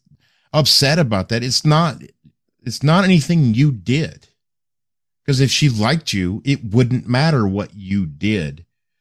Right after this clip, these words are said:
as long as you were trying to, you know, trying to be with her,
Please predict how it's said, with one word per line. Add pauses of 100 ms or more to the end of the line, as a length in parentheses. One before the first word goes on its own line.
as
long
as
you
were
trying (720)
to, (1160)
you
know, (360)
trying
to
be
with
her,